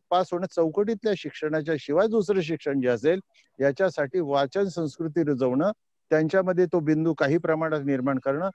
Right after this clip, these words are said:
वेगवेगळ्या उत्तम पद्धतीचे शास्त्रीय गाणे, नाट्यशी गाणी आहेत, दुसरी गाणी आहेत, लोकसंगीताची गाणी, किती किती ऐवज आहे हो.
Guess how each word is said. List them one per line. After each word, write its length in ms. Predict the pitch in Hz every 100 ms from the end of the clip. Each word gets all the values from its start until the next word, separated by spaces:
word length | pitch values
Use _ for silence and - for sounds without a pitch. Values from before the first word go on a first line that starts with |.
| _ _ _
वेगवेगळ्या 460 | 147 190 208 220 233
उत्तम 600 | 196 151 _ _ 233 226
पद्धतीचे 640 | 196 202 160 175 214 202
शास्त्रीय 420 | 190 170 - 175 170
गाणे, 380 | 156 147 147
नाट्यशी 640 | 139 139 147 - 185 139 156
गाणी 360 | 139 143 151
आहेत, 240 | 147 131 120
दुसरी 320 | 143 139 175
गाणी 240 | 160 151
आहेत, 160 | 147 135
लोकसंगीताची 840 | 139 147 185 175 165 165 165 160
गाणी, 300 | 151 147 143
किती 260 | - 180 208
किती 200 | 214 220
ऐवज 340 | 208 214 208
आहे 140 | 208
हो. 120 | 208